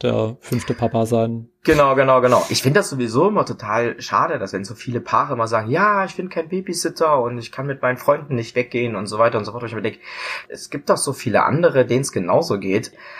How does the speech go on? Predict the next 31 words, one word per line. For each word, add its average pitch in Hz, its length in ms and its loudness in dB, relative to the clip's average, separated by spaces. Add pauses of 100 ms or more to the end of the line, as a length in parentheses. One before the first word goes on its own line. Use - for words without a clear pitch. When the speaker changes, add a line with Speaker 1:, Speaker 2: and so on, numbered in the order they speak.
(240)
Speaker 2:
Als 104 160 -6
ob 131 80 -4
du 131 80 0
dann 101 180 0
zwei 123 240 2
Kinder 147 260 -2
zu 113 120 0
Hause 123 240 4
hast 123 220 0
oder 98 180 -2
im 92 80 -4
schlimmsten 127 320 -6
Fall 98 200 0
vier, 139 360 2
weil 104 160 4
die 104 80 0
anderen 107 220 2
auch 131 160 2
zwei 107 260 2
hatten 113 340 -2
oder 107 220 -2
wie 104 120 -2
auch 101 80 0
immer, 117 180 2
dann, 101 260 -2 (880)
die 101 60 -10
brauchen 127 240 0
natürlich 135 400 -2
eine - 120 -6
Aufsichtsperson, 127 880 -6
klar. 123 440 0